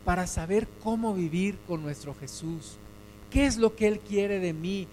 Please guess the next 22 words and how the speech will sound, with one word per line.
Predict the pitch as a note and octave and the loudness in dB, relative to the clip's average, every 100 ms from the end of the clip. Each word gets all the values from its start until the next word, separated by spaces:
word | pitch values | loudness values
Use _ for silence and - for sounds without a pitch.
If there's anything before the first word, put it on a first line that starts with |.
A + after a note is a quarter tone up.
| - - | -14 -2
¿Cómo | A#3 B3+ C#4 | 2 4 2
quiere | - A3+ A#3 A3 | 4 6 6 4
que | G3 | 0
mi | F3 | -2
corazón | - F3+ D#3+ - F3+ F3 | -2 0 0 -2 -6 -4
sea | F3 | -4
transformado? | E3 E3 D#3+ - C#3+ D3 E3 E3+ D#3+ - - - | -4 -4 -4 -8 -10 -6 -4 -2 -4 -8 -2 6
¿Cómo | A3 A#3+ | 6 6
quiere | - A3+ A3 | 2 2 2
que | G#3+ G3 | 0 -2
mi | F#3 | -2
corazón | - F3 E3 - F#3 F3+ | 0 0 0 -2 -4 -4
sea | - F#3 F3+ - - | -2 -2 -2 -8 -8
sanado | - F3+ F3+ F3+ G3 A3 F#3+ E3+ | 2 4 4 0 -2 -4 -4 -4
completamente, | F3 E3 F3+ F3 E3+ E3 F3 E3+ F3 | -6 -6 -4 -4 -6 -6 -8 -6 -4
libre | E3+ G3 A#3 A#3+ A3 F3+ - - - | 0 4 6 6 2 0 -4 -10 -2
totalmente, | F#3 F#3 F#3 F3+ F#3+ F#3 F#3+ | -2 2 2 2 0 0 0
mi | F3+ F3+ | 0 2
mente | G3 A#3 A#3 A3 | 4 4 4 0
renovada | F#3+ F3+ F3 E3+ F#3 F#3+ G3 | 0 -2 -2 -2 -4 -4 -6
completamente? | F#3 F3 E3+ F3 F3+ E3+ F3+ F3 | -6 -8 -4 -4 -4 -8 -8 -6
Porque | F3 F3 - F#3+ | -6 -6 -4 -4